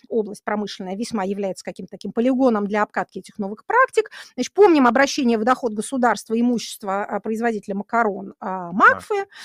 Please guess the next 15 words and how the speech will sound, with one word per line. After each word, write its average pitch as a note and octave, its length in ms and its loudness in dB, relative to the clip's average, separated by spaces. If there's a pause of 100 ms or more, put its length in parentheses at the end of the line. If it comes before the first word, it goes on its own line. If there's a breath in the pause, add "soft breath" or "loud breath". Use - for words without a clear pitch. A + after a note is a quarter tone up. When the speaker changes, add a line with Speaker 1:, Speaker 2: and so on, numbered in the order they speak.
(140 loud breath)
Speaker 1:
Значит, B3+ 320 -4
помним F#4+ 460 8
национализацию C4+ 1120 0
Рольфа, A#4 440 4 (180)
которая F#4 300 -8
тоже D#4 220 -6
оказалась C#4+ 400 -6
очень C4 220 -6
быстро - 260 -6 (280 loud breath)
не C4 140 4
национализацией, A#3 880 0
а G3+ 200 -4
передачей, G3+ 720 -8
э, G#3 200 -12
новому, F#3+ 420 -4